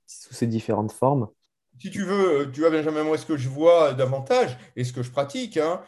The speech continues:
Speaker 2: c'est, euh, avoir un petit peu de plantes cultivées, euh, avoir des contacts avec des gens qui cultivent et qui font des choses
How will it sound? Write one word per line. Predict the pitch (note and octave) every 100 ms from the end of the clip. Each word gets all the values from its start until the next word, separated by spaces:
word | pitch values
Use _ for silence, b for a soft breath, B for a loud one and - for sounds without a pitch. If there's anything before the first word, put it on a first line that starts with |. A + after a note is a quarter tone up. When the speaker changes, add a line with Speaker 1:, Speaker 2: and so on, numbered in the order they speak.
| B B
Speaker 2:
c'est, | - - F3+ G3 F#3+ D#3+
euh, | C3+ C3 B2+ B -
avoir | C#3 C#3+ C#3+
un | C3+
petit | B2+ C3+
peu | D3
de |
plantes | C3+ C3+ B2+
cultivées, | B2 B2+ B2 D#3+ G3+ A#3+ A#3
euh, | E3 C3+ C3
avoir | B2 C#3 B2+
des | B2+
contacts | C3 B2+ D3 B2+
avec | A#2+ A2+
des | A2+
gens | B2+ B2+
qui | B2+
cultivent | B2 B2+ B2 C3+ C#3+ B2
et | A2+
qui | A2
font | - A#2
des | A2+
choses | A2 A#2 G#2